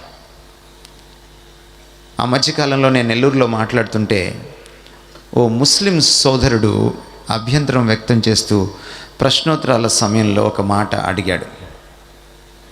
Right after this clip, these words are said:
"ఈ నాలుగు సువార్తలు కాక రకరకాల సువార్తలు ఉన్నాయి, ఆ సువార్తలను మీరు ఎందుకు పట్టించుకోవట్లేదు?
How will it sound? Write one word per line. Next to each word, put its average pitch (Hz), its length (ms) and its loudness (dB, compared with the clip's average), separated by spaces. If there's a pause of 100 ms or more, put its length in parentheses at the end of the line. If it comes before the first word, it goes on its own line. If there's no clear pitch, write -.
(500)
"ఈ 185 100 2
నాలుగు 220 420 2
సువార్తలు 190 560 2
కాక 156 300 0
రకరకాల 185 760 2
సువార్తలు 143 580 2
ఉన్నాయి, 120 460 0 (1120)
ఆ 170 160 0
సువార్తలను 240 680 2
మీరు 190 160 4
ఎందుకు 196 280 4
పట్టించుకోవట్లేదు? 127 1300 0